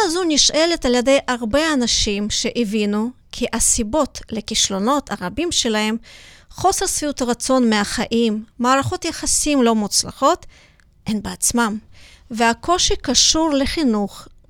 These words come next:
לכמות הניסיונות לשנות משהו בעצמם ולא, חוסר הצלחה. קשור לאמונות ותפיסה של האדם על עצמו ועל העולם. וניסיון חיים, השכלה, ספרים,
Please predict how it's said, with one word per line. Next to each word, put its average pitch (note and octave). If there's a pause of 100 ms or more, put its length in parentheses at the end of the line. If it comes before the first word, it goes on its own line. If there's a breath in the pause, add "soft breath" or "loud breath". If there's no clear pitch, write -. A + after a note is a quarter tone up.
לכמות C4+
הניסיונות C#4+ (160)
לשנות A#3
משהו G3+
בעצמם G#3
ולא, G#3 (360)
חוסר A#3
הצלחה. G3+ (600 loud breath)
קשור F4
לאמונות C#4+ (100)
ותפיסה B3+
של A#3+
האדם A3
על G#3
עצמו G#3+ (120)
ועל G3+
העולם. F#3+ (800 loud breath)
וניסיון C4
חיים, D4+
השכלה, C4+
ספרים, C4